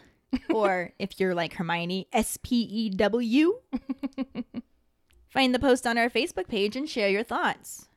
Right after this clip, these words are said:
Speaker 1: We really look forward to reading them. Our Sorting Hat story this week is from Jessica McFarland. She writes, "I am a Ravenclaw.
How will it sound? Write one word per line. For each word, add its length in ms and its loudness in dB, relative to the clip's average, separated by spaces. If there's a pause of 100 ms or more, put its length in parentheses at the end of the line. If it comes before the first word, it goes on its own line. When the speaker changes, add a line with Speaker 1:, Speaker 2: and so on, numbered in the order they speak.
(280)
Speaker 1:
We 220 -4
really 300 2
look 180 -6
forward 280 -2
to 80 -2
reading 280 -6
them. 260 -14 (520)
Our 100 -2
Sorting 340 0
Hat 180 -2
story 240 -2
this 200 -6
week 280 -4
is 160 -4
from 220 -10
Jessica 380 -4
McFarland. 720 -4 (840)
She 260 -6
writes, 460 -4 (160)
"I 100 2
am 140 -2
a 40 -2
Ravenclaw. 680 -4